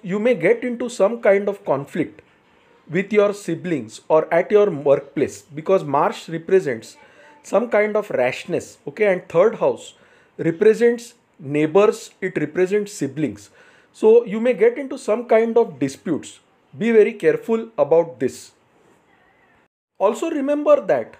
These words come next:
the third house is the Bhavat Bhavam of the eighth house. That is, the third house is eighth from the eighth house. Okay, and therefore what this implies is the health of your father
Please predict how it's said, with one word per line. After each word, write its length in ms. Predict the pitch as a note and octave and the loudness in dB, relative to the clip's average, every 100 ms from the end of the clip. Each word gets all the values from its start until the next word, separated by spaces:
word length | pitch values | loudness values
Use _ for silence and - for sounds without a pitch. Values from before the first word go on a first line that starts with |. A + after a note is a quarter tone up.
| _ | _
the 160 | E3 F3 | -6 -6
third 400 | - F#3 B3+ C4 | 0 2 4 2
house 480 | E3+ A#2 - - _ _ _ _ _ _ - | 0 0 -4 -20 _ _ _ _ _ _ -10
is 180 | F#3 | -4
the 120 | F3 F#3+ | 0 0
Bhavat 500 | C3+ D#3 A3+ A#3+ D3 | 2 4 4 2 0
Bhavam 380 | E3 E3 B2 - _ _ _ _ | 2 2 0 -6 _ _ _ _
of 260 | D#3 F#3 F#3+ | 0 0 2
the 200 | A3 A3 | -2 0
eighth 260 | E3 G3 - | -2 -2 -2
house. 280 | A#2 G2 - | -2 -2 -4
That 260 | C3+ D3 | 0 0
is, 140 | G#3 D3+ | -2 -6
the 100 | D#3+ | -6
third 340 | - E3+ A3 | 0 4 4
house 220 | A#3 A#3 A3 | 4 0 -4
is 200 | G#3 - - | -14 -8 0
eighth 300 | G#3 - - | 0 -2 -2
from 300 | G3+ G3 G3 | 2 2 0
the 180 | G3 | -4
eighth 240 | C#3+ C#3 - | -6 -6 -12
house. 320 | G2+ - - _ _ _ _ _ | -16 -16 -20 _ _ _ _ _
Okay, 260 | C#3+ - - - - - _ - | -12 -10 -12 -16 -20 -20 _ -6
and 220 | E3 F#3 | -4 0
therefore 380 | F3+ G3 D4 C#4+ | 2 2 2 0
what 280 | F#3 G#3+ A#3 | 2 0 0
this 220 | C#4+ - | -8 -8
implies 560 | G3+ F#3+ F#3+ A#3+ B3 D#3+ | -6 -6 0 2 2 -2
is 220 | A#2+ - | -10 -12
the 180 | C3+ D3 | -4 -2
health 360 | C#3 F3 A#3+ B3 | 2 0 2 0
of 180 | A#3 | 0
your 140 | A3+ A3 | 0 0
father 480 | - D3+ C#3 C#3+ | 2 2 4 2